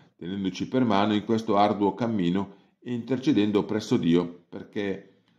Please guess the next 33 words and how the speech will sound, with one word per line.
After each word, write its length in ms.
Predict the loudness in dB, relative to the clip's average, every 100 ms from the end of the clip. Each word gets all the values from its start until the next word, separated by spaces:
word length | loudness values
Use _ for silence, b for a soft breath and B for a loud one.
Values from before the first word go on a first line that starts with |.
| _ _
doni 340 | 0 2 2
sempre 480 | 2 2 2 0 0
tanta 380 | 0 -2 -2 -2
forza 560 | 4 4 4 0 -4
per 180 | -2 -6
sopportare 760 | -4 -6 -6 -2 2 4 4
con 200 | 0 -4
sincera 560 | -4 -6 -2 2 4 4
rassegnazione 760 | 0 -2 -2 -2 -2 0 2
le 140 | 2 0
tante 380 | 0 0 0 0
mortificazioni 1040 | 0 -2 -4 -6 -4 -4 0 0 0 0
che 100 | 0
ogni 160 | 0 0
giorno 520 | 0 0 -2 -6 _
si 200 | _ -10
devono 300 | -4 -4 -4
affrontare. 640 | -6 -8 -12 -12 -14 -14 -20 _ _ _ _ _ b b b b b 2
Quale 300 | 4 2 0
consolazione 800 | -4 -2 -2 -2 2 4 4 2
pensare 580 | -2 -2 2 4 2
che 80 | 0
c'è 140 | -6 -4
sempre 320 | -2 2 4
l'occhio 340 | 6 4 2
della 200 | 2 2
Madre 300 | 4 4 2
Celeste 520 | 0 2 2 0 -2
che 200 | 4 4
veglia 440 | 6 8 8 8 4
su 100 | 4
di 140 | 4
noi. 280 | 6 4 0